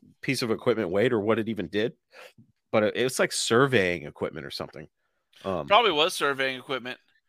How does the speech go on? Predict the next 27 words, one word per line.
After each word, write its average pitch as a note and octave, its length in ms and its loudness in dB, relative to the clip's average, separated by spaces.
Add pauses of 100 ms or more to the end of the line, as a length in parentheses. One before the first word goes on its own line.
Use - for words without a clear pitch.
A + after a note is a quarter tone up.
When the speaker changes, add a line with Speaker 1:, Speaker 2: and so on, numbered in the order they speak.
(140)
Speaker 1:
Yeah, A2+ 200 4
I've G#2 180 6
Speaker 2:
Um, C3+ 60 2
Speaker 1:
never C3+ 240 4
seen D#3 300 2
one F2 160 0
before, F2+ 320 -2
and F#2+ 100 0
I F#2 40 -2
was F#2 120 -4
like, F2 180 -4
"Wow, D#3 280 -2
they G#2+ 140 -10
can C#3 120 -4
get - 180 0
that C3 120 0
thing C3+ 120 0
in B2+ 80 2
the G#2 140 -2
air?" A2+ 260 6
<laughs> - 120 2 (180)
That G3 120 -2 (680)
was - 100 -14
pretty A#2 200 0
crazy. G2+ 440 0 (680)
Um, E2+ 320 -8 (800)
so E2+ 460 -2